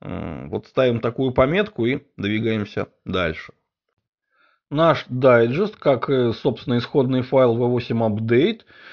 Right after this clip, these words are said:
э, вовсе не обязан быть линейным и плоским. Он может состоять из различных вот разделов, подотделов, как-то разбиваться на функциональные блоки, интерфейсные, технологические, ну и так далее.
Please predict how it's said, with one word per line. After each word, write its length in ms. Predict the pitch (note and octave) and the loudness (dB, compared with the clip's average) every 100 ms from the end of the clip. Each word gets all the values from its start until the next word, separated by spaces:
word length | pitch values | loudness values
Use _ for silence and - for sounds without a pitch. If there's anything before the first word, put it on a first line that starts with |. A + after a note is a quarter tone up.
| - _ - | -20 _ -4
э, 60 | |
вовсе 460 | A#2 A#2 C#3+ D#3 D3 | -2 2 2 0 0
не 120 | D#3 | 0
обязан 560 | D#3 D#3 C#3+ B2+ C3+ C3 | 2 4 4 4 0 -2
быть 180 | B2+ | -2
линейным 500 | C3 C#3 C#3 C3 B2+ A#2+ | -2 0 2 2 2 0
и 60 | |
плоским. 720 | B2 A#2+ A#2+ C#3 - A3+ G#3+ - | 0 2 2 0 -2 -2 -2 0
Он 200 | C#3 C3+ | 0 2
может 520 | C#3 C#3+ C3 A#2+ G#2 | 2 2 2 0 -4
состоять 600 | C3 - C3+ C3+ A#2 - | -10 0 2 4 4 2
из 260 | A#2 A2 A2 | -2 0 2
различных 760 | G#2+ A#2 A#2+ B2+ - A2+ F#2+ | 2 2 0 -2 -4 -6 -6
вот 200 | G2 - | -8 -6
разделов, 840 | G2 F#2+ A#2+ A2+ A#2 F3+ G#3+ F#3 - | -4 -2 -2 -2 2 4 4 2 -2
подотделов, 1040 | - A#2+ G#2+ G#2+ G#2+ C3+ F#3+ G3 F3+ - - _ - - - | -4 0 0 0 0 2 4 4 0 -6 -20 _ -20 -20 -12
как-то 280 | - B2 - | -4 -2 0
разбиваться 760 | B2+ B2 C3+ C3+ B2 A2 - A2 | 0 2 4 6 4 2 -2 -2
на 680 | A2+ A2+ A2 G#2 G2+ G2 F2+ | 0 2 2 2 0 -2 -4
функциональные 1040 | - A2 - A#2+ A#2 D3 F#3+ F#3+ F#3 F3+ | -6 -8 0 2 4 2 4 2 0 0
блоки, 680 | E3 E3 E3 D#3+ - D#3 C#3+ | 0 2 2 0 -4 -2 -2
интерфейсные, 680 | B2+ A#2 - F3+ F#3 - C#3+ | -2 -4 0 2 2 0 -4
технологические, 960 | - - A2 A2 C#3+ D3 B2+ - A2+ | -4 -4 -2 -2 -4 -4 -6 -4 -4
ну 120 | B2 | -2
и 40 | B2 | -2
так 240 | B2 B2 | -2 -2
далее. 360 | A#2 G2 F2 | 0 -2 -4